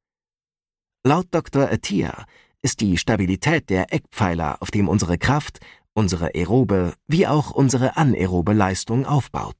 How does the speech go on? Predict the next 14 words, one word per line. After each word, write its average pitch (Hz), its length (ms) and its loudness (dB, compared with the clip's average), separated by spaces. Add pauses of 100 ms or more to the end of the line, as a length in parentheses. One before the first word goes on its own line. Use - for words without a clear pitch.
(640)
Und 185 180 4
sie 143 120 0
ermöglicht 131 560 2
es, - 340 -4
dies - 380 -2
auf 95 160 -2
sichere 135 520 0
Weise 101 340 0
zu - 160 -8
tun. - 340 -14 (1800)
Flexibilitätstraining 127 1400 2 (300)
beruht 127 320 0
auf 127 180 0
statischem 131 720 -2